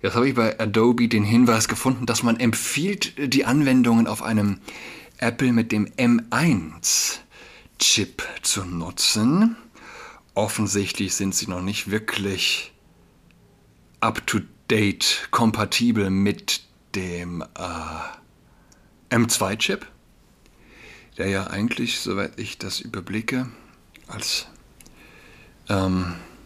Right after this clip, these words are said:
jemand, den das eigentlich nicht wirklich interessiert,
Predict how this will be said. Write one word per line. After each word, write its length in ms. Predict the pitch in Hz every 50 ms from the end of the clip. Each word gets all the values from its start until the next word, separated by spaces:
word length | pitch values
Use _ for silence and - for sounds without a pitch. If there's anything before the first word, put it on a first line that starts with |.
| - - - - - - - - - - - - - - - - - - - - - - - - -
jemand, 440 | 98 92 92 90 92 92 - - -
den 140 | 80 90 92
das 140 | - - -
eigentlich 240 | 71 95 101 107
nicht 240 | 110 110 113 - -
wirklich 260 | 120 123 - 135 139
interessiert, 520 | 135 127 - 98 95 - - 170 147 -